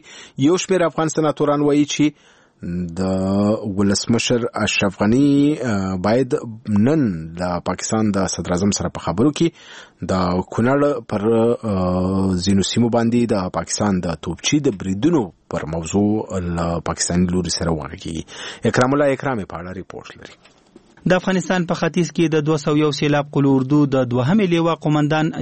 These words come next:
Speaker 2: جنرال میرویس صافی وایي، له هغې وروسته چې پاکستان د کونړ پر یوې سیمې هوایي حمله وکړه، ملي اردو د توپخانې په ثقیله وسلې سره د دغه حملې ځواب ورکړی دی. نوموړي چې د پنجشنبې په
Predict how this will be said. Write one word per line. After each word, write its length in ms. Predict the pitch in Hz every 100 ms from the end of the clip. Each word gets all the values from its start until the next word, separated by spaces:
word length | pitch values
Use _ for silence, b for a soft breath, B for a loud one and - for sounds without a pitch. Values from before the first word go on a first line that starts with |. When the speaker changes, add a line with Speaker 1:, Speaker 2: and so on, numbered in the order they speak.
| 131
Speaker 2:
جنرال 340 | 135 135 147
میرویس 400 | 135 131 135 127
صافی 260 | 123 107 113
وایي، 300 | 127 190 196 B B B
له 80 | 175 196
هغې 200 | 185 175
وروسته 280 | 180 170 175
چې 240 | 160 165 160
پاکستان 420 | 147 - 160 156
د 100 | 151 143
کونړ 280 | 151 151 147
پر 100 | 151
یوې 260 | 139 135 131 123
سیمې 220 | 196 185 151
هوایي 260 | 147 147 139
حمله 240 | 123 117 180
وکړه، 280 | 202 190 185 -
ملي 280 | 170 180 190 202
اردو 320 | 190 170 180
د 180 | 170 160 165
توپخانې 560 | 147 - 151 165 160
په 160 | 160 143
ثقیله 420 | - 139 156 208 214
وسلې 280 | - 180 165
سره 180 | 175 160
د 140 | 147 131
دغه 140 | 131 123
حملې 300 | 120 123 170 180 117
ځواب 420 | 135 160 147 - 104
ورکړی 380 | 110 110 113 110 117
دی. 100 | 120 120 B B B B 170
نوموړي 380 | 180 185 185 180
چې 60 | 175
د 160 | 165
پنجشنبې 400 | 170 170 170 160
په 60 | 147